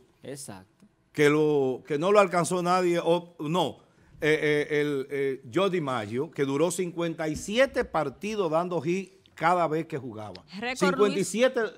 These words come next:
Speaker 2: eh, eh, eh, partidos de béisbol dando un hit, eso no lo ha roto nadie, y probablemente no lo rompa nadie. ¿Cuál es, cuál es la, cuál es la situación? Para llegar ahí hay que hacer muchas diabluras, y esas diabluras
Speaker 3: Claro.
Speaker 2: implican,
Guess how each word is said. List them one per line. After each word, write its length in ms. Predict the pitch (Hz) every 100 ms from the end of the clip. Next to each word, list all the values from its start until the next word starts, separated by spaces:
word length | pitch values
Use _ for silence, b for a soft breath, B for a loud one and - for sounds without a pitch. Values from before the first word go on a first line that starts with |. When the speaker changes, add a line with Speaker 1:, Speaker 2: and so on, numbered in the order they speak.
| -
Speaker 2:
eh, 160 | 147 151
eh, 120 | 147 143
eh, 120 | 143
partidos 760 | 135 143 151 139 - 208 117 110 -
de 200 | 107 135
béisbol 440 | 127 110 131 113 - B
dando 260 | - 143 165
un 80 | 131
hit, 180 | 127 143
eso 160 | 180
no 120 | 165
lo 80 | 175
ha 40 | 156
roto 300 | 165 160 143
nadie, 400 | 151 135 107 - b
y 100 | -
probablemente 580 | 139 147 165 170 160 151
no 100 | 131
lo 100 | 135
rompa 280 | 120 120 117
nadie. 320 | 143 98 85 _ b b b b b _
¿Cuál 260 | 262 294
es, 160 | 302 277
cuál 280 | - 262 269
es 60 |
la, 280 | 277 233 202
cuál 160 | 214 240
es 80 | 233
la 100 | 208
situación? 520 | 214 190 165 143 127
Para 180 | 113 110
llegar 320 | 104 127 170
ahí 260 | 156 135
hay 120 | 135 127
que 80 |
hacer 240 | 123 - 117
muchas 300 | 113 117 127
diabluras, 520 | 120 95 110 120 80 _ _ _ _ _ _
y 200 | - 120
esas 240 | 127 180 170
diabluras 380 | 175 139 143 139
Speaker 3:
Claro. 180 | 117 175
Speaker 2:
implican, 760 | 117 104 131 143 127 110 117